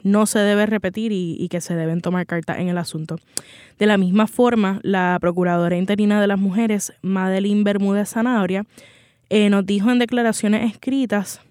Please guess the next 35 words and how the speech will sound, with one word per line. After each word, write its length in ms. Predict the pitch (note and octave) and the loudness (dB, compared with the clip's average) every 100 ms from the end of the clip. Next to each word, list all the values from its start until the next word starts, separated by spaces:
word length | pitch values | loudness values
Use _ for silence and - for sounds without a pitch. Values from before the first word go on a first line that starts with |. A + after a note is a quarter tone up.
| _ _ | _ _
pues, 140 | C4+ | -6
que 120 | - | -2
Carla 300 | A#3 G3+ A3 | 0 2 2
no 80 | A3 | 2
merecía 400 | G3+ G#3 G#3+ G#3+ | 0 0 0 0
ser 160 | G#3+ G3+ | 0 0
una 140 | G#3 | -2
estadística 500 | G#3+ G3+ F#3+ - G3 | 0 -2 -2 -4 -2
más 160 | G3+ C#4 | -2 -2
como, 400 | - F#3+ E3+ D#3+ _ | -2 0 0 -2 _
pues, 140 | F3+ - - | -10 -10 -8
ninguna, 600 | F3 F3 F#3 G3 G3+ F#3+ - - - _ | -4 0 0 2 0 -2 -10 -20 -20 _
eh, 600 | - G3+ F#3 F3 D#3+ D#3 F#3 | -2 2 2 2 0 -2 -8
otra 380 | - G3 G#3 F#3+ | -2 2 4 2
víctima 420 | F#3 - G3 F#3 | 2 0 0 2
de 100 | F#3+ | 0
feminicidio, 880 | - F#3+ F3+ F3 - C#4 A#3+ A3 A3 | 0 0 0 -2 0 0 2 2 0
sino 260 | F#3+ F#3 | -4 -4
que 80 | F#3+ | -2
debía, 560 | F3+ F3 F#3 F#3+ G3 - - - - _ _ | -2 0 2 2 0 -2 -16 -20 -20 _ _
eh, 340 | G#3 G3 F#3+ F#3 | 0 2 2 2
vivir 340 | G3+ G3+ G3+ | 2 2 2
una 240 | G3+ G3 | 2 2
vida 320 | F#3+ F#3+ F#3+ F#3+ | 2 2 2 0
llena 280 | F3+ F3+ F3+ | 0 0 0
de 60 | |
amor, 260 | E3+ F#3+ B3+ | 0 0 0
respeto 480 | A3 - G#3+ G#3 G#3+ | -2 -2 -2 0 -2
y 80 | G#3 | -2
felicidad, 560 | E3+ F#3+ F3+ - G#3 F#4 - _ - _ - _ | -4 -4 -4 -2 -2 -2 -8 _ -20 _ -20 _
por 140 | G3+ | 2
lo 140 | G3 | 2
que 100 | F3+ | 2
entendía 420 | F3+ F3 F3 F3+ F3+ | 0 0 0 0 0
incomprensible 1040 | F#3 G3 G3+ F#3 F#3 - G3+ G3 F3+ E3 | 0 0 0 0 0 0 0 0 0 -4